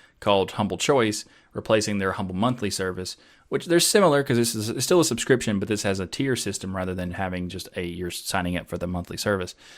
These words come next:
So you can get the different tiers. There's three different tiers. One's the Light, the Basic, and the Premium. The Premium is nineteen dollars and ninety-nine a month, or twenty dollars a month, and you get nine games each, uh, for each, each month, and you get to keep those games forever.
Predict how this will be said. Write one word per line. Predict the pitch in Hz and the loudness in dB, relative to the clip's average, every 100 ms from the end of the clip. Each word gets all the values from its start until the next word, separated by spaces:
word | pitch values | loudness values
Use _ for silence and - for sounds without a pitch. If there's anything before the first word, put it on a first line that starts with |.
| - | -10
So | - | 2
you | 110 110 | 2 4
can | 101 98 | 0 2
get | 104 - | 0 0
the | 98 92 92 90 | -4 -2 -4 -4
different | 104 107 95 | -2 0 -2
tiers. | - 120 98 | -2 2 2
There's | 90 90 | 0 -4
three | 135 135 | 0 2
different | 113 90 90 | 2 -2 -4
tiers. | 95 92 | -4 -2
One's | 101 104 95 | 0 0 0
the | 92 | -2
Light, | 90 98 123 131 - 101 | 2 4 4 2 -4 -6
the | |
Basic, | 92 107 113 - 113 | 2 4 4 2 -2
and | 101 92 | -2 -4
the | |
Premium. | - 120 104 69 58 _ - - - | -2 0 2 0 -8 _ -20 -20 -12
The | - | -6
Premium | - 185 180 151 | 2 2 4 2
is | 117 | 2
nineteen | 107 131 131 135 | 4 2 0 0
dollars | 120 113 107 | 2 2 0
and | 95 | -2
ninety-nine | 101 98 92 | -2 -2 -2
a | |
month, | 98 120 131 95 | 0 0 -4 -6
or | 90 - _ | -6 -8 _
twenty | - 95 | -4 -2
dollars | 90 85 92 | 0 -2 0
a | |
month, | 113 117 - _ - - _ - | 0 -2 -12 _ -20 -20 _ -2
and | 110 110 | 2 4
you | 113 | 4
get | 110 | 4
nine | 104 120 147 147 | 4 4 4 2
games | 117 113 113 107 | 2 2 0 -2
each, | 127 131 - - _ - | -4 -4 -4 -12 _ -2
uh, | 98 92 | 0 0
for | - 113 | 0 0
each, | 120 120 - | 0 -2 0
each | 131 127 | 0 2
month, | 107 101 101 - | 2 2 0 -4
and | 104 | -2
you | 101 | 0
get | 104 | -2
to | 101 | -4
keep | - 123 | -4 -2
those | 117 | -2
games | 110 98 | -2 -4
forever. | - 95 90 120 | -2 -2 0 -2